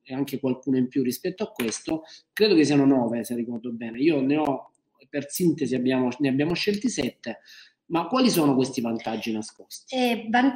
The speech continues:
Speaker 2: vantaggi che potremmo non riconoscere, eh, perché sono subconsci, quindi non è qualcosa che riconosciamo nell'immediato. Potremmo, eh, <clears throat> dire, "Ok, sì, mi rispecchio", oppure pensare che, che non esistano, ma in realtà magari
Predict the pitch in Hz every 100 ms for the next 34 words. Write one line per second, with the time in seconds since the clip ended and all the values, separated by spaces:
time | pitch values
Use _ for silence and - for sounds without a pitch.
0 | 247 233 247 247 302 247 240 220 220 233
1 | 240 240 220 214 214 226 240 - - 180
2 | 196 233 233 - 202 214 202 196 - -
3 | 240 208 240 226 185 - 196 180 - 226
4 | 226 202 202 196 - 196 240 262 226 202
5 | - 214 202 208 196 - 202 208 202 -
6 | - 202 202 190 185 - - - 214 214
7 | 214 208 202 196 185 180 185 208 214 254
8 | 226 202 185 - - - 196 190 185 -
9 | _ _ _ _ _ _ _ - 233 233
10 | - 233 - 226 190 185 - 214 185 190
11 | 202 214 - - 262 262 - 285 277 302
12 | - - - 240 - 262 254 262 254 262
13 | 220 220 220 226 226 208 202 190 190 202
14 | 208 202 233 233 - 175 180 180 208 220
15 | 226 269 269 - 214 233 202 190 202 202
16 | 214 220